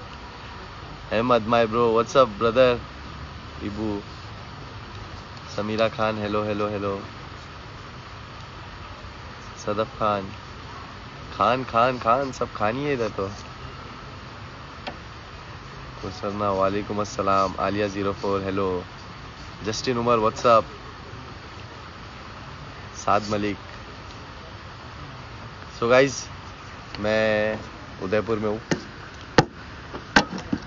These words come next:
तो बैंग बैंग का शूट यहाँ पे कंटिन्यू हो रहा है। वालेकुम अस्सलाम, मिस्टर फैज़ ज़ीरो सेवन। Hey ब्रो, hey ब्रो फैज़,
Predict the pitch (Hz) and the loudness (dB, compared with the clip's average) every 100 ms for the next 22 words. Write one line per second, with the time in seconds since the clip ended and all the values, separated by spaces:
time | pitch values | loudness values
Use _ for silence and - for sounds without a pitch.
0 | - - - - - - - - - - | -8 -8 -8 -6 -8 -10 -2 -2 -2 -6
1 | - - - - 98 92 90 90 95 - | -4 -6 -8 -6 0 2 2 2 0 -2
2 | - 80 95 98 104 98 - 104 101 95 | -4 0 0 2 4 6 6 2 0 2
3 | 95 92 92 95 98 98 98 90 95 - | 2 0 4 4 4 0 2 2 -2 -6
4 | - - - - - - - - - - | -14 -14 -14 2 2 2 -12 -14 -12 -14
5 | - 95 104 117 113 117 - - 107 107 | -10 2 4 4 2 0 0 4 6 6
6 | 107 104 - - - - - - - - | 4 0 -8 -12 -12 -14 -14 -14 -14 -14
7 | - - - - 98 - 113 107 107 107 | -14 -14 -14 -10 -2 4 6 8 6 6
8 | 104 107 101 101 101 92 98 - - 101 | 2 2 4 6 6 4 -2 -2 -2 -2
9 | - - - - - - - 113 127 117 | -4 -6 -8 -14 -14 -12 -4 2 2 4
10 | 123 123 - - - - - - - - | 4 4 -2 -16 -14 -14 -10 -10 -10 0
11 | 120 123 120 120 - 110 117 | 2 4 4 4 8 8 8